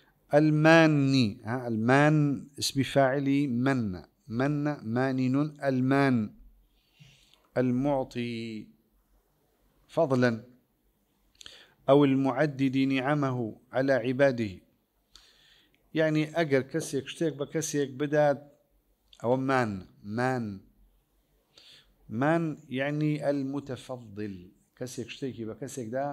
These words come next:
فضل، ئە، ئە، أفضل عليه. باش. مان بە شتێکی تر جەوترێ، يعني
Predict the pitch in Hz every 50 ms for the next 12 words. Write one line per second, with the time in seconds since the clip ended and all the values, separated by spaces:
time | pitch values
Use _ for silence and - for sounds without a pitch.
0 | 139 139 - _ _ _ _ _ _ _ _ _ _ _ _ _ _ _ _ _
1 | - 110 107 98 - - - 147 147 135 120 110 127 123 120 123 131 143 139 -
2 | - - _ _ _ _ _ _ _ _ _ _ 143 131 123 120 117 113 110 131
3 | 151 139 - 131 135 131 131 131 113 123 120 117 110 - - - - _ _ _
4 | _ _ _ _ _ _ _ _ _ _ _ _ _ _ _ _ _ - 104 95
5 | 85 - - - - _ _ _ _ - - - - - - _ _ _ _ _
6 | - 113 117 123 131 143 170 190 202 196 196 196 196 185 185 170 143 143 151 131
7 | - - 180 165 - - 170 165 143 151 151 139 - 147 135 123 127 135 139 156
8 | 160 160